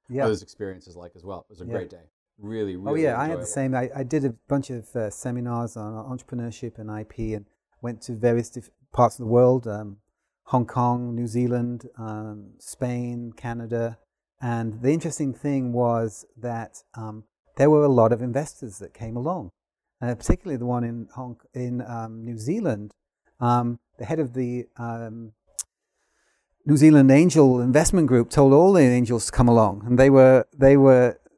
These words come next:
Speaker 1: they were fascinated. So, um, that was, that was interesting. And the other thing that I, I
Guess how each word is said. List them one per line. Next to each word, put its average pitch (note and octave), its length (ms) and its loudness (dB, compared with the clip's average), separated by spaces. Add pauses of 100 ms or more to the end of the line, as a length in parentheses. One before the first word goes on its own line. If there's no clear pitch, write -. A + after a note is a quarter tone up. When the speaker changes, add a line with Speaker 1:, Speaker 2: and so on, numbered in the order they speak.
(240)
Speaker 1:
they C#3+ 160 -2
were C#3 80 2
fascinated. C3+ 640 -4
So, B2 480 4
um, B2 420 -4 (120)
that C#3+ 240 -2
was, C3 380 -8 (360)
that C#3 200 -4
was B2 140 -10
interesting. A2+ 680 -12
And B2 280 -8
the C3+ 120 -4
other G#3 140 -6
thing D3 260 -4
that A#2 140 -2 (320)
I, B2 160 -6 (340)
I B2 340 -8